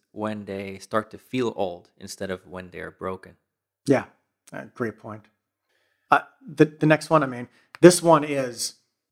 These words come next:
Speaker 2: far and away one of the, one of the biggest complaints, which is setup.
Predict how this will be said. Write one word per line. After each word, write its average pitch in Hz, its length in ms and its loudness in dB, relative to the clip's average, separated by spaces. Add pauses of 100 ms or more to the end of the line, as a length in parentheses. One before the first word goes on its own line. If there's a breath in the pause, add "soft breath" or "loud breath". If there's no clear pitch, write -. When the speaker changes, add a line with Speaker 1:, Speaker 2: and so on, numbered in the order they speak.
(300)
Speaker 2:
far 156 340 10
and 135 100 -2
away 127 280 -4
one 117 220 -10
of 110 180 -16
the, 117 220 -4
one 120 180 -10
of 107 80 -12
the 120 80 -10
biggest 120 300 -6
complaints, 120 400 -8
which 127 120 -10
is 113 80 -10
setup. 120 400 0